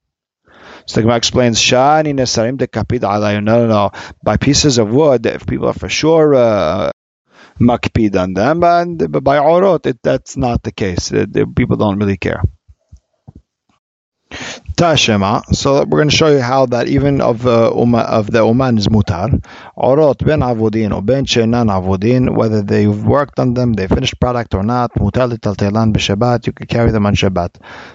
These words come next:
V'lo amru Avudin. So when, where was that chiluk, whether they're, uh,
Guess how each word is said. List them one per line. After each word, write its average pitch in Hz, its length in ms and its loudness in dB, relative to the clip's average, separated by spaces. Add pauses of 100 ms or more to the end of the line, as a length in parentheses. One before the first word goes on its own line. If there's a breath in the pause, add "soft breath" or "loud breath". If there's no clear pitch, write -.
V'lo 135 480 2
amru 135 680 4
Avudin. 117 1000 0
So - 140 -2
when, 135 340 2
where 139 180 4
was 139 180 4
that 123 120 2
chiluk, 120 500 -2
whether 107 380 -2
they're, 104 340 0
uh, 98 320 0